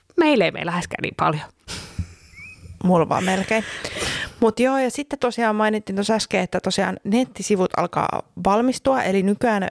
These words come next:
Speaker 2: meillä on jopa ihan koodatut nettisivut ja on hieno visuaalinen ilme. Nyt meidän pitää vielä saada kaikki meidän data sinne sisään, ja sekin on jo työstössä.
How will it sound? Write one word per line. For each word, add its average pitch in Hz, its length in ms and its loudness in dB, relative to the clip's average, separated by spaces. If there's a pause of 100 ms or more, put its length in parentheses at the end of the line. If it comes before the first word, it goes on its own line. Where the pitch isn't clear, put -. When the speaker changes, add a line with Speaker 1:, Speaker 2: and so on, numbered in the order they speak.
Speaker 2:
meillä 185 240 2
on 185 80 4
jopa 180 180 0
ihan 185 280 2
koodatut 220 520 2
nettisivut 185 580 -2
ja 190 100 2
on 190 120 0
hieno 190 280 -2
visuaalinen - 480 -2 (100)
ilme. 220 400 4
Nyt 196 140 -4
meidän 180 160 0
pitää 180 180 0
vielä 185 120 0
saada 185 200 -4
kaikki - 240 -8
meidän 175 200 0
data 196 260 -2
sinne - 240 -8
sisään, 185 580 -2 (420)
ja 180 60 2
sekin 220 360 0
on 185 100 0
jo - 140 -2
työstössä. - 600 -2